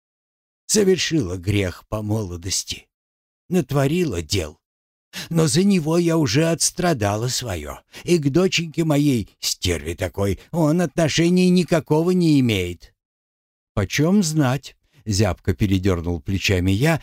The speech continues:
и застегнул молнию куртки. Май и сентябрь в Москве всегда славятся своими перепадами температур.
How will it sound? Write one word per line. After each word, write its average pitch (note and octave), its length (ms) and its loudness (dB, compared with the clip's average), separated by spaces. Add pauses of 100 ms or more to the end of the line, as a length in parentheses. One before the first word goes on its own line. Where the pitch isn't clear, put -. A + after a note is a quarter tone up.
(140)
и D3 100 2
застегнул B2+ 680 0
молнию A2 480 0
куртки. - 540 -10 (680)
Май C3 320 2
и B2 220 -4
сентябрь B2+ 680 0
в A2+ 80 -4
Москве C3+ 400 0
всегда C#3+ 420 -2
славятся C#3+ 560 0
своими C3 440 2
перепадами G#2+ 720 0
температур. A#2+ 760 -4